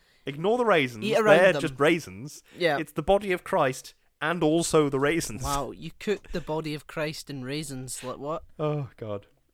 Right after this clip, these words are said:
Speaker 2: Darius says the only Latin he knows is Magna Carta.
Speaker 1: Cool.
Speaker 2: What does that mean?
Speaker 1: I've no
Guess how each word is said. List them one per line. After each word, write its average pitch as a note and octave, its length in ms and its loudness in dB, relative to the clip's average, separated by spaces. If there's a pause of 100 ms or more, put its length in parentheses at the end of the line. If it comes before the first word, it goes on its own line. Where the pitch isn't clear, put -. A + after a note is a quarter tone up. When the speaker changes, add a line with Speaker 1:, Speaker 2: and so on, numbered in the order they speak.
(280)
Speaker 2:
Darius C#3+ 380 -4
says C#3 240 -6
the D3 100 -8
only C#3 220 -6
Latin C3 260 -10
he C3 180 -10
knows C3 280 -10
is A2+ 120 -12
Magna B2+ 380 -10
Carta. C3+ 560 -10 (960)
Speaker 1:
Cool. G3 320 -10 (220)
Speaker 2:
What F3 100 -12
does F3+ 140 -10
that C4+ 180 -6
mean? F4 280 -6 (800)
Speaker 1:
I've C3 380 -8
no G#2 120 -12